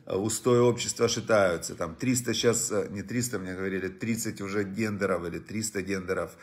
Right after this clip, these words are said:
Э, ну, то есть что-то такое страшное в мире, э, вот так вот все меняется.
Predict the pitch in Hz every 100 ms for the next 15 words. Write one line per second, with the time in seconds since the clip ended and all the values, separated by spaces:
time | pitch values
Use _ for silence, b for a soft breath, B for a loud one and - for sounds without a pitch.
0 | B B B - 95 127 123 113 - 104
1 | 104 - 131 123 123 123 131 120 - 123
2 | 117 110 104 113 117 110 107 B B -
3 | 101 104 110 139 110 95 120 113 135 170
4 | 175 165 170